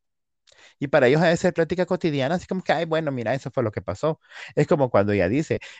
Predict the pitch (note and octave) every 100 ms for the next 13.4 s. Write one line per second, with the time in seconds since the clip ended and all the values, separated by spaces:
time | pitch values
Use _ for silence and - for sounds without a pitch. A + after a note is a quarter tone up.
0 | _ B2 D3+ F#3+ - C#3 C#3+ C#3 C3 C#3
1 | D3+ D#3+ D#3+ D#3+ D3+ C3+ C3 D3+ F3 F#3
2 | F#3+ _ _ _ D#3+ D#3 - C#3 D3 D3+
3 | D3+ D3 - C3+ C3 D#3+ E3 D3 C3 D3+
4 | E3+ E3 D#3+ D3 C#3+ D3 D3 D#3+ E3+ C#3+
5 | C#3 B2+ D#3+ G3+ F3+ E3+ E3 C#3+ C#3 D3
6 | C#3+ C#3+ C#3 C3 A2+ C3+ E3+ - - _
7 | G2+ - C3 E3+ E3 D#3 C#3+ C3 - B2
8 | A#2 G#2+ D3 G3 - F#3+ G3 F#3+ F#3 F3
9 | E3 D#3+ D3+ C#3+ - C3 G#2 G2+ E3 D#3
10 | G#2 _ _ _ _ _ _ _ _ _
11 | _ _ _ E2+ F2 E3 G#3 E3+ C#3+ B2
12 | A2+ G#2 G#2 - F#2+ G2 F#2+ A2+ B2+ A#2+
13 | C3+ D#3+ E3+ G#2+